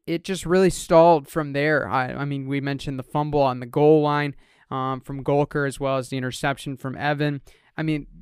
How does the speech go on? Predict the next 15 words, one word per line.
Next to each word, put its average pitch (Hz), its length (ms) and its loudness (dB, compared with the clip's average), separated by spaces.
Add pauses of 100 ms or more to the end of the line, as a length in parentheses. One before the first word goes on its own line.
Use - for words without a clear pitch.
(120)
those 226 200 2
plays 185 320 0
just - 240 -4
really 165 120 2
deplete 156 400 -4
the 147 60 -10
momentum. 135 600 -6
And, 156 220 -4
I 151 80 -2
mean, 147 180 -4
giving 160 600 -2
Saginaw 156 380 0
Valley, 143 380 -2
especially 156 600 -2
on, 139 340 -4